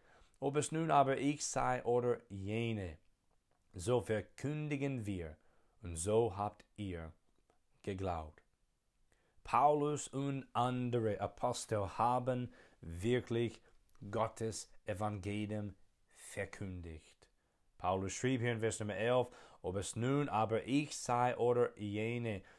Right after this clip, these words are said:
so verkündigen wir, und so habt ihr geglaubt.“ Und hier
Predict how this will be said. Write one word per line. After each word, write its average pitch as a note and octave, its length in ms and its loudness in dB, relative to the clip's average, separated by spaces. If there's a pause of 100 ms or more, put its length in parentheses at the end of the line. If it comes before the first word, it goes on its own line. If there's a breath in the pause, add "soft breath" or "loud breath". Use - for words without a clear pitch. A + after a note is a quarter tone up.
(120)
so A#2 680 4 (320)
verkündigen A#2 1080 -4
wir, F#2 360 -4 (440)
und F2 160 -8
so G2 320 0
habt G2 340 0
ihr F2 360 -6 (480)
geglaubt.“ F2 920 -10 (540)
Und A2 180 -4
hier G2+ 300 -2